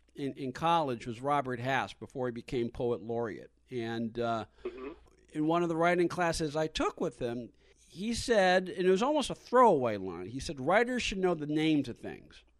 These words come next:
Speaker 1: You know, what type of flower, uh, what type of grass is growing, you know, what time of year." And it's not so much the know-it-all, it's just,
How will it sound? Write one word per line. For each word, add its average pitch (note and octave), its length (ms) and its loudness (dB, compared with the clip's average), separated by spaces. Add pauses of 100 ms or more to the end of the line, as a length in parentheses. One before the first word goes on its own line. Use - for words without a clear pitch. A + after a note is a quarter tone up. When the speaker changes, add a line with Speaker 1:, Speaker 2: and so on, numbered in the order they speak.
(880)
Speaker 1:
You C#3 140 0
know, B2 140 0
what D3 280 0
type F3 280 2
of B2+ 100 -8
flower, B2+ 480 -4 (880)
uh, C3 460 2
what C#3 380 2
type D#3 300 0
of C3 100 -8
grass C3 760 -2
is A#2+ 180 -8
growing, G2 480 -10
you G#2 80 -8
know, G#2 140 -8
what C#3 280 -4
time C#3 320 -2
of B2 60 -2
year." A2+ 420 -8 (560)
And D#3 240 0
it's D#3+ 160 -2
not F#3+ 200 -2
so G#3 80 0
much F3+ 240 -2
the D3+ 100 0
know-it-all, D3 600 8
it's B2 160 -4
just, E3 280 0